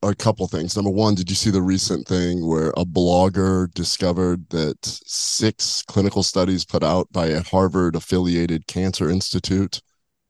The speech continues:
were completely wrong and falsified? And so now they have to retract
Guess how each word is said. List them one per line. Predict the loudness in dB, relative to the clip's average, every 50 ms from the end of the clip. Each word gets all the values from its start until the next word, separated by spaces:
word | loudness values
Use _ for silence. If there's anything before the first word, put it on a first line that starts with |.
| _ -6
were | -4 -2 0 0 0 -2 -4
completely | -6 -6 -2 0 0 0 0 0
wrong | 0 2 2 2 2 0
and | -2 -2
falsified? | 0 0 0 0 0 -2 0 0 2 2 2 0
And | 0 -2
so | -4 -4 -2
now | -2 -2 -2
they | -2 -2
have | -4 -4 -6
to | -6
retract | -6 -6 -6 -6 -6 -2 -2 -2 0 -2 -4 -6 _ -14 -18